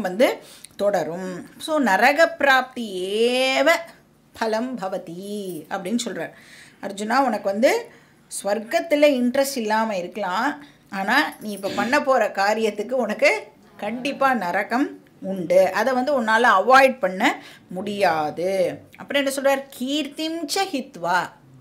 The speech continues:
கீர்த்தினா என்ன அர்த்தம்? புகழ், பேர் புகழ்லாம் இருக்குல்ல, அது எல்லாம் கூட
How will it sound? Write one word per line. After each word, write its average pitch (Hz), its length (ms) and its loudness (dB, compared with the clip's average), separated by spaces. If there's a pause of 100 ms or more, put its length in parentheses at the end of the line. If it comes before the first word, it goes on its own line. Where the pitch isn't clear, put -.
(600)
கீர்த்தினா 254 500 -6
என்ன 226 120 -4
அர்த்தம்? 160 260 -12 (500)
புகழ், 247 320 6 (440)
பேர் 277 280 8 (120)
புகழ்லாம் 247 420 4
இருக்குல்ல, 208 300 -2 (720)
அது 233 140 -4 (180)
எல்லாம் 311 520 0 (100)
கூட 277 140 0